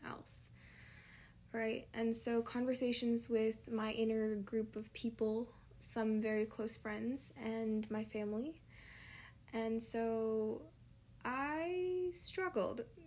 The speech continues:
yeah. <laughs> Um, but I thought, well, if it makes it easier for me,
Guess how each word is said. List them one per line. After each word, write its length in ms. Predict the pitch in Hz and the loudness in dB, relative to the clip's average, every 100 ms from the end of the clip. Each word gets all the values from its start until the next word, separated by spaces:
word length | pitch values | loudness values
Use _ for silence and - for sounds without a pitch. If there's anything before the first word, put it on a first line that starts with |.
| 269 | 0
yeah. 320 | 262 269 226 226 - - | 2 2 0 -2 -4 0
<laughs> 100 | 262 - | 0 0
Um, 380 | 277 262 247 269 - - - - - - - - - - - | -4 -2 -2 -4 -10 -16 -14 -14 -12 -14 -14 -18 -20 -20 -6
but 240 | 262 262 - | 0 0 4
I 160 | 285 | 4
thought, 460 | 320 277 254 240 - - - - - | 4 2 2 0 -4 -14 -20 -20 -6
well, 360 | 247 247 240 226 | -2 0 0 2
if 200 | 240 233 - - - | 2 2 -2 -16 -2
it 160 | 262 269 | 0 2
makes 640 | 302 359 349 - - - - - - - - | 2 2 2 2 2 0 -4 -14 -20 -20 -2
it 120 | 254 247 | 0 2
easier 460 | 240 233 254 247 | 2 4 4 4
for 220 | 247 226 | 4 2
me, 420 | 208 214 214 233 | 4 4 4 2